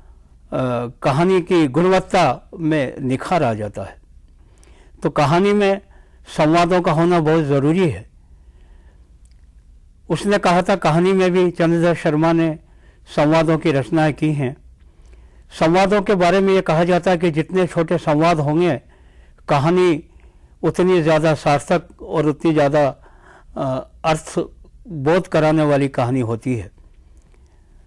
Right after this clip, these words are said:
छोटे संवादों से भाव प्रवणता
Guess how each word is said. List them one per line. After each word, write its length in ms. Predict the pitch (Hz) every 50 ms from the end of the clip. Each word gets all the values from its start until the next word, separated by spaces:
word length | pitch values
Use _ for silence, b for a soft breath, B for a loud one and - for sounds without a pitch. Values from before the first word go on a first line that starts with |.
| _ -
छोटे 300 | - - 202 190 214 220
संवादों 540 | - - 190 185 185 185 185 180 185 185 185
से 360 | 185 - 190 180 170 175 - - - - - - - b b b b b b b b b b b b _ - - - - - - -
भाव 380 | 170 139 120 113 139 160 180 185
प्रवणता 1400 | 180 185 175 170 180 190 190 190 196 - - - - - _ - - - - 175 165 165 156 139 - - - _